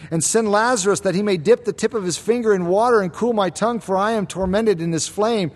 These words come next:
But Abraham said, "Son, remember that in your lifetime you received your good things, and likewise Lazarus evil things, but now he is comforted and you are tormented. And besides all this, between us and you, there is a great gulf fixed, so that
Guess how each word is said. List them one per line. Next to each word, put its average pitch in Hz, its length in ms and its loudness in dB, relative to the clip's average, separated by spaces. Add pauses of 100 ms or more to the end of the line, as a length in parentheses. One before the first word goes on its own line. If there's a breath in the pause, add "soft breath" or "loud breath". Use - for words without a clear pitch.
(440 loud breath)
But 165 140 0
Abraham 196 480 4
said, 165 260 0
"Son, 208 320 2
remember 196 360 2
that 175 160 2
in 190 80 0
your 190 140 2
lifetime 175 520 0
you 175 100 0
received 170 460 -2
your 170 100 2
good 196 260 2
things, 180 280 -2
and 165 60 -4
likewise 180 460 0
Lazarus 170 560 0
evil 202 360 0
things, 165 400 -2 (340 loud breath)
but 165 140 -2
now 190 240 2
he 202 180 2
is 202 140 2
comforted 190 500 -2
and 165 140 0
you 214 160 2
are 175 120 4
tormented. 170 680 -2 (280 loud breath)
And 160 80 -4
besides 196 500 0
all 202 180 4
this, 214 240 6
between 214 420 -2
us 202 220 0
and 175 140 0
you, 214 340 2 (160 loud breath)
there 185 140 2
is 165 120 2
a 165 60 0
great 196 340 2
gulf 196 320 2
fixed, - 380 2
so 190 100 0
that 185 200 0